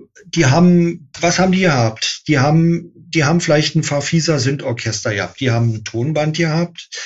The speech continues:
die haben vielleicht ein Echo-Gerät gehabt, die haben vielleicht ein Arp Pro-Soloist gehabt,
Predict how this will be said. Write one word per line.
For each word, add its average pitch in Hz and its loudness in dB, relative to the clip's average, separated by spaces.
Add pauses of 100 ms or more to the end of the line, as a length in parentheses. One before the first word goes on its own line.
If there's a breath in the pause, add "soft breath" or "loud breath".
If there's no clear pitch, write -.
(280 loud breath)
die 123 -2
haben 117 2
vielleicht 117 -2
ein 120 -2
Echo-Gerät 151 0
gehabt, 156 -4
die 120 0
haben 120 2
vielleicht 120 -2
ein 117 0
Arp 151 -6
Pro-Soloist 170 0
gehabt, 185 -4